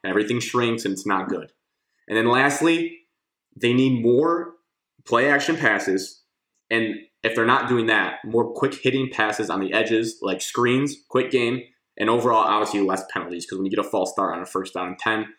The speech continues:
inside the twenty, it doesn't help you. But I just think it's so mind-numbing for Michigan fans that you run the ball as much as you do and you don't capitalize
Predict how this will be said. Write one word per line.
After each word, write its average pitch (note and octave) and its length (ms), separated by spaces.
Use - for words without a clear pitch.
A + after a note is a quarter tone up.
inside G2 240
the F#2 80
twenty, C3+ 600
it - 80
doesn't G#2 180
help - 220
you. - 120
But B2+ 320
I C3 80
just F3+ 300
think G3+ 100
it's F#3 220
so D3+ 420
mind-numbing A#2+ 760
for G#2+ 120
Michigan A#2+ 380
fans B2+ 260
that A#2+ 140
you A2+ 120
run A2+ 280
the C#3 60
ball A2 440
as G#2+ 100
much G#2+ 220
as A2 120
you G#2 100
do G#2+ 280
and A#2 140
you A2 80
don't A2+ 320
capitalize B2+ 640